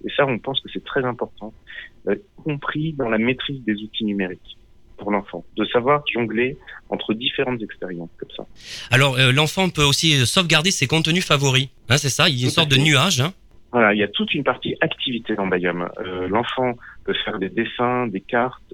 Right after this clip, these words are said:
Speaker 1: bientôt des défis. On va lui proposer de, de relever des défis, euh, euh, en faisant des créations et des bricolages. Il peut apprendre à danser. Enfin, il y a plein de choses, plein d'activités à faire.
Speaker 2: C'est chaque mois, ça,
Speaker 1: Et ces
Speaker 2: hein ?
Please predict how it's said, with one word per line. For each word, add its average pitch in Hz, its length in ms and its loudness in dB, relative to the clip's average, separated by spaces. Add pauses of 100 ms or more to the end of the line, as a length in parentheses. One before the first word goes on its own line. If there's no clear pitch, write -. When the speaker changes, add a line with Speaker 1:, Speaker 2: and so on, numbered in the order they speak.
Speaker 1:
bientôt 113 360 0
des 98 140 -4
défis. 107 420 -2 (260)
On 85 60 -8
va 92 80 2
lui 90 80 -2
proposer 101 500 -4
de, 90 200 -4
de 95 120 -4
relever 107 380 -4
des 98 140 -6
défis, 110 480 -4
euh, 80 60 -4 (580)
euh, 90 180 0 (100)
en 98 80 -14
faisant 95 140 -8
des 82 120 -6
créations 107 640 -2 (520)
et 90 40 -12
des 98 120 -2
bricolages. 104 720 -4
Il - 80 -12
peut - 100 -8
apprendre 90 320 -6
à 87 40 -2
danser. 98 540 -4
Enfin, - 180 -12
il - 40 -14
y - 20 -14
a - 140 -20
plein 143 100 -4
de 135 60 0
choses, 143 220 -6
plein - 160 -2
d'activités 117 520 -4
à 95 60 2
faire. - 340 -4
Speaker 2:
C'est - 140 0
chaque - 220 2
mois, 123 200 6
ça, 110 140 2
Speaker 1:
Et 104 140 4
ces 196 60 4
Speaker 2:
hein ? - 40 2